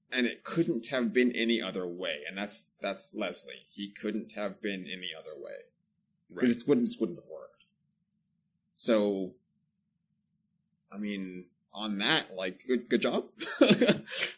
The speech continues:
Speaker 2: Yeah, oh yeah, one hundred percent. Like, once, yeah, like you said, you, uh, you, you can walk away from something not liking it, but having an appreciation for it because of the level of craft that was put into its creation.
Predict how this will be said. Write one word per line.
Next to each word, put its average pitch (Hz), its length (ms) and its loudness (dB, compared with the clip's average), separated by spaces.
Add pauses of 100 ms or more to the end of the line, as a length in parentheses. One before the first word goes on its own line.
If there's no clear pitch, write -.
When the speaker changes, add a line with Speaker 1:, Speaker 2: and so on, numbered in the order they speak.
(100)
Speaker 2:
Yeah, 214 260 4
oh 277 100 4
yeah, 277 260 4 (140)
one 160 160 0
hundred 202 280 -2
percent. 143 560 0
Like, 110 280 -2
once, 123 280 -4
yeah, 123 200 2
like 98 260 -4
you 123 60 -8
said, 104 340 0
you, 113 300 -6 (420)
uh, 117 140 0 (100)
you, 113 160 -10 (220)
you 127 320 -4
can 147 440 4
walk 131 300 0
away 127 380 4
from 120 340 0
something 110 680 0 (100)
not 107 320 -4
liking 107 540 -2
it, 90 280 -6
but 95 140 -8
having 101 420 -2
an 95 80 -6
appreciation 98 1040 -4
for 92 280 -8
it 87 140 -12
because 90 400 -10
of 90 160 -14
the 90 160 -16
level 87 380 -12 (100)
of 90 140 -18
craft 87 520 -10
that - 180 -10
was 85 180 -10
put - 400 -10
into 90 400 -14
its - 160 -12
creation. - 640 -14